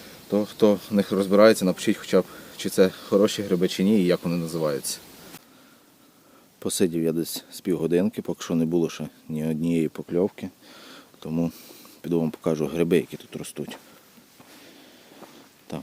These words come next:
це якісь поламані ось такі. От.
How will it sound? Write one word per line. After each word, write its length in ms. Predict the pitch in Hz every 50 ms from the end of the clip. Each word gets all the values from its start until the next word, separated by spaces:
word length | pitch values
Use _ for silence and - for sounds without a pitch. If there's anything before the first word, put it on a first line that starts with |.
| - - -
це 60 | 87
якісь 340 | 82 - - - - - - - - - - - - - -
поламані 560 | - - 78 78 87 101 113 123 120 113 113 110
ось 180 | 107 101 -
такі. 340 | - - - - 113 113 110 - - - - - - - - - - - - - - - - - - - - - - - - - - - - - - - - _ _ _ _ _ _ _ _ _ _ - - _ _ _ _ _ _ _ -
От. 540 | - 220 214 214 208 202 - - - -